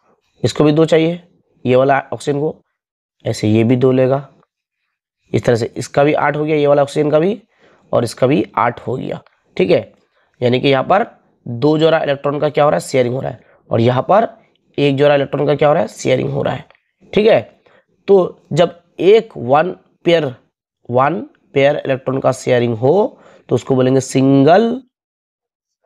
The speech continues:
कोवेलेंट बॉन्ड, ठीक है। जब टू पेयर इलेक्ट्रॉन का,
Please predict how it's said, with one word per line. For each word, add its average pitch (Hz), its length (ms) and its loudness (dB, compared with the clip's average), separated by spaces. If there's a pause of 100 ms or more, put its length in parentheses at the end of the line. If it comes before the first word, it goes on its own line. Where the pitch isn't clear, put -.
(460)
कोवेलेंट 143 720 2 (1500)
बॉन्ड, 110 500 0 (1300)
ठीक 139 140 2
है। 185 340 0 (360)
जब 160 320 0 (1040)
टू 196 120 4
पेयर 180 260 2
इलेक्ट्रॉन 147 380 -2
का, - 140 -6